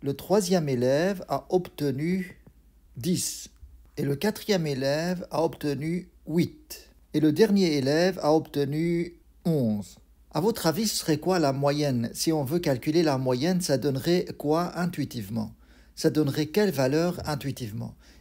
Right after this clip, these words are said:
Eh bien, ça va donner onze. Ici, on a une personne juste après onze et une personne juste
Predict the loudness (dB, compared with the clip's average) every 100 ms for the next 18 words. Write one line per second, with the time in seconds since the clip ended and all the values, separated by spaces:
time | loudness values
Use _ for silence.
0 | -10 -2 2 2 2 0 0 0 -2 -4
1 | -2 0 2 0 -2 -10 -20 _ -20 -20
2 | -20 _ -2 0 0 0 -2 -2 0 0
3 | 0 -4 -2 0 2 2 0 2 4 4
4 | 0 -6 -2 -2 -2 -8 -4 -2 -2 -2
5 | -2 -2 -2 0 0 -2 -6 -2 -2 0
6 | -2 0 -2 -2 -2 -4 -4